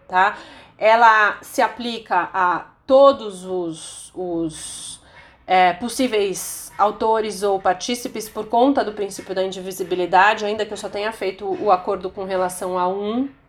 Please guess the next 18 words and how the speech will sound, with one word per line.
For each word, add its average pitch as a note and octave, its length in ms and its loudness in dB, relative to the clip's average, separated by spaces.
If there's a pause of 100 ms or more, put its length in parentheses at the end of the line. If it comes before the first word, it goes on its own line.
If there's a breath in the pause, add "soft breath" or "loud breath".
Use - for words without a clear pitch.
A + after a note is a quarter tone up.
tá? F3+ 300 -2 (720 loud breath)
E F#4 380 6
a E4+ 520 4
renúncia, A3+ 640 0
ela A3+ 180 0
é G#3 180 2
tácita A#3+ 960 0
quando F#4 360 4
a E4+ 80 6
vítima D4+ 400 0
pratica A3+ 640 0
atos C#4+ 180 -2
que E4+ 120 -4
são F#4+ 200 -2
incompatíveis F4+ 880 2
com D4 140 -4
uma D4 180 4
futura, D4 720 0